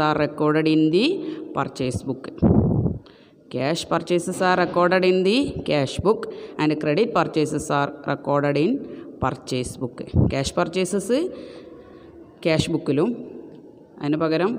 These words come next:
കടമായിട്ട് ക്രെഡിറ്റ് പർച്ചേസ് നമ്മൾ ക്യാഷ് പ-, പർച്ചേസ് ബുക്കിലുമാണ് എൻ്റർ ചെയ്യുന്നത്. ഇത്രയൊക്കെയാണ് നമുക്ക് ക്യാഷ് പർച്ചേസിനെ കുറിച്ചിട്ട്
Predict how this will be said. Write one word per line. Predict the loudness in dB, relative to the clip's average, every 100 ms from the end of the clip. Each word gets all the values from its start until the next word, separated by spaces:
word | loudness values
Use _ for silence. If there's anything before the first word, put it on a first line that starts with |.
| -2
കടമായിട്ട് | -2 0 2 0 -2 -4
ക്രെഡിറ്റ് | -2 -2 -2 -4
പർച്ചേസ് | -2 -4 -2 -4 -2
നമ്മൾ | 0 0 -2 -4 -12 -16 -4
ക്യാഷ് | 0 0 -2 -2
പ-, | 0 -2 0
പർച്ചേസ് | -2 0 -2 0
ബുക്കിലുമാണ് | -2 0 0 0 0 0 -2 -6 -16 -8 -2
എൻ്റർ | 2 0 0 0
ചെയ്യുന്നത്. | 0 0 0 2 2 0 -12 -16 -8 -4
ഇത്രയൊക്കെയാണ് | 2 2 2 0 0 0
നമുക്ക് | -2 -2
ക്യാഷ് | -2 -2 -4
പർച്ചേസിനെ | -2 -4 -2 -4 -4
കുറിച്ചിട്ട് | -6 -4 -2